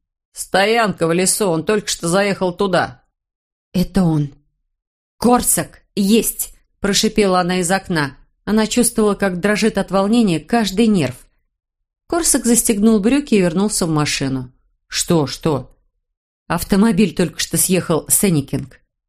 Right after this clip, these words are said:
«Второй! Что он делает?» «Просто сидит в машине, фара потушена». Она подалась вперёд, сильнее вдавливая в ухо наушник. Время шло, эфир молчал. Все затаились в ожидании.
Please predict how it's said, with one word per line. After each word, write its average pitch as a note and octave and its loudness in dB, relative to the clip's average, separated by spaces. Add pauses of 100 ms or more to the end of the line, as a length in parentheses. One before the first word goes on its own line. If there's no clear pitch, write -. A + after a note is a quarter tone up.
(260)
«Второй! A#3+ -2
Что - 0
он C4 6
делает?» A3 0 (800)
«Просто F3+ -2
сидит F#3 -2
в F3 -4
машине, E3+ 0
фара E3 0
потушена». C#3+ -4 (680)
Она B3+ 2
подалась A3+ 0
вперёд, B3 2 (260)
сильнее A3+ 2
вдавливая G3+ 0
в F#3 -2
ухо F3+ -4
наушник. D#3 -2 (480)
Время C4 4
шло, F3+ 0 (160)
эфир F#3+ 2
молчал. G3 0 (500)
Все G3 0
затаились F3 0
в E3 -2
ожидании. C#3 -2